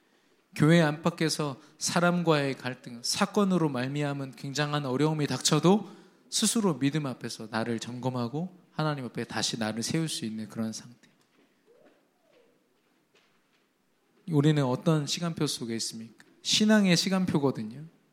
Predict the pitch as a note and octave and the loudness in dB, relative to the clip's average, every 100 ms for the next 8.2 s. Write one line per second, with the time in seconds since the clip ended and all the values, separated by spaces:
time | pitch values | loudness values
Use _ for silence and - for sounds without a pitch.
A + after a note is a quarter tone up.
0 | _ _ _ _ _ _ _ _ G#2+ G#2+ | _ _ _ _ _ _ _ _ -18 -18
1 | _ _ _ _ _ _ _ _ _ _ | _ _ _ _ _ _ _ _ _ _
2 | _ F3+ - F3 D#3+ - - - G3 G3 | _ 0 4 4 4 0 -2 4 6 6
3 | F#3 E3 B2 C3 C3+ B2 B2+ D3 D#3 C#3 | 6 4 2 -2 -2 -4 -4 -4 -4 0
4 | G#3 G3+ F#3 F3 F3+ C#3 - C3+ C3+ - | 2 2 2 0 -2 -4 -8 -12 -20 -20
5 | _ _ _ _ _ _ _ _ - - | _ _ _ _ _ _ _ _ -6 -2
6 | C3+ D3+ E3+ E3+ F#3 E3+ E3 - - - | 0 4 4 4 4 0 -2 -4 -4 -4
7 | C#3 B2+ - A2+ - A2+ G#2+ - A#2 A#2 | -4 -6 -2 -2 -2 -6 -12 -14 -14 -14
8 | A#2 _ | -16 _